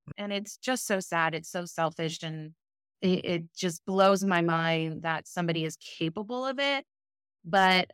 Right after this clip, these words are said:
I'm ready to hear, in your opinion, what you find to be so far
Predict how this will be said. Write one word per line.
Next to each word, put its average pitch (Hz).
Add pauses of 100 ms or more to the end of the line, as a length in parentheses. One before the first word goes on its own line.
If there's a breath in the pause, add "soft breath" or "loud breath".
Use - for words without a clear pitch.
I'm 208
ready 196
to 190
hear, 190
in 185
your 180
opinion, 170
what 170
you 180
find 165
to 165
be 160 (680)
so 254
far 147